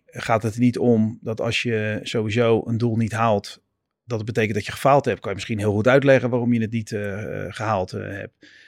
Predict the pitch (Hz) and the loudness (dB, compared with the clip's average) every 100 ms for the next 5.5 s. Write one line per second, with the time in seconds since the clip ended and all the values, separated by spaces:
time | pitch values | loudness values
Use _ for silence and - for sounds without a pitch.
0 | _ - 107 110 110 - 117 113 131 127 | _ -4 0 2 2 0 2 6 6 6
1 | 117 107 104 - 113 107 - 151 147 123 | 2 0 -2 -4 -4 0 4 4 6 4
2 | 117 110 101 101 104 107 - 147 131 113 | 2 2 0 -2 -6 -6 2 2 4 2
3 | 113 104 104 101 113 107 110 101 113 123 | 2 0 0 -2 -4 -4 -4 -6 0 4
4 | 127 - 101 101 113 104 123 143 143 139 | 4 2 -8 -8 -8 -6 0 4 4 2
5 | - 135 113 104 92 | 2 4 2 0 -8